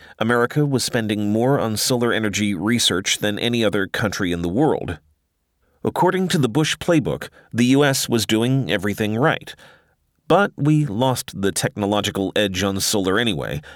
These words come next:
as Japan, Germany, and China used industrial policy to spur production, for example, by encouraging home builders to put solar panels on roofs. These tactics helped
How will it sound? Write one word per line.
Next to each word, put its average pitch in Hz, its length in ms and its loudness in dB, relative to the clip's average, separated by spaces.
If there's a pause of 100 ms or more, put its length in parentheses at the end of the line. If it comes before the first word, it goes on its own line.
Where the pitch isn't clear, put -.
as - 300 -4
Japan, 104 760 -2
Germany, 101 420 0
and 82 160 -4
China 104 380 0
used 101 480 -2
industrial 87 640 -2
policy 107 540 0
to - 160 -2
spur 117 340 0
production, 95 580 -4 (480)
for 117 140 2
example, 90 480 -2 (160)
by 85 120 -2
encouraging 87 640 -2
home 117 280 0
builders 87 460 -2
to - 120 -4
put - 200 -4
solar 98 340 0
panels 87 520 -4
on 85 160 -6
roofs. 95 480 -2 (800)
These 101 260 0
tactics - 640 -2
helped - 340 -4